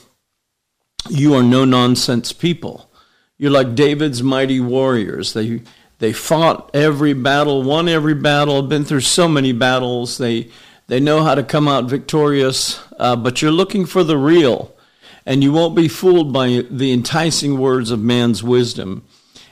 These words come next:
And, you know, in many pulpits today, there's a great, uh, salesman and a great businessman, uh, who are successful because of their reliance upon a certain set of business skills.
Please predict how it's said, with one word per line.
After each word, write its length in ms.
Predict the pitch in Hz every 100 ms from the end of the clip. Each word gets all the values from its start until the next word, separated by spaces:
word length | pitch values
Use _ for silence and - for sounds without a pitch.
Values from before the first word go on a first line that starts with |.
| -
And, 180 | 143
you 60 | 151
know, 160 | 151 147
in 120 | 147
many 220 | 160 190
pulpits 520 | 180 - 214 202 -
today, 340 | - 131 123 120
there's 260 | 127 113
a 80 | 127
great, 460 | 110 147 151 143 - - - -
uh, 360 | 123 101 - - - _ -
salesman 840 | - - - 147 131 117 104 87
and 200 | 92 110
a 60 | 113
great 320 | 120 135 127
businessman, 840 | 156 156 151 123 127 117 92 92 117 _ _ _ -
uh, 260 | 117 117 120
who 160 | 143
are 240 | 139 131 -
successful 760 | - 151 - - 220 - 143
because 380 | 127 131 143 127
of 140 | 135
their 140 | 135 131
reliance 640 | 123 123 143 165 135 -
upon 280 | 131 - 123
a 80 | 117
certain 380 | - - 170 151
set 300 | - 147 135
of 160 | 123
business 400 | 143 165 156 139
skills. 920 | - - 160 147 120 101 98 - -